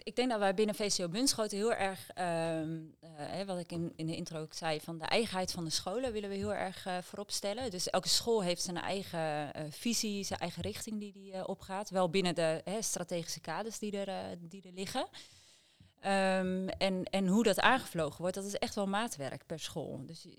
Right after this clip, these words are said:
je gaat met elke school apart in gesprek om, om gewoon echt te kijken, joh, wat is voor jouw school haalbaar? Hoe zit je in je planning? Hoe, hoe ga je je doelen halen? En,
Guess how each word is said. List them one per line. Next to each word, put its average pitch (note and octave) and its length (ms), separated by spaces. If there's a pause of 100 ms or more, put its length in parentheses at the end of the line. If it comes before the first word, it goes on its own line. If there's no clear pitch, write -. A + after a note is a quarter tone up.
je F3 120
gaat F#3+ 160
met F3+ 140
elke - 180
school F#3 220
apart G3 260
in E3+ 120
gesprek - 540
om, E3+ 300
om E3+ 120
gewoon - 180
echt - 140
te - 60
kijken, D3+ 280
joh, D#3+ 220
wat F3 140
is - 220
voor D#3+ 120
jouw E3+ 180
school E3+ 300
haalbaar? D#3 440
Hoe F3+ 140
zit F#3+ 200
je F#3 80
in E3 120
je E3 80
planning? D#3 480
Hoe, E3+ 240
hoe E3+ 280
ga F3 160
je E3 100
je D#3+ 120
doelen E3+ 260
halen? D3 400
En, D3 160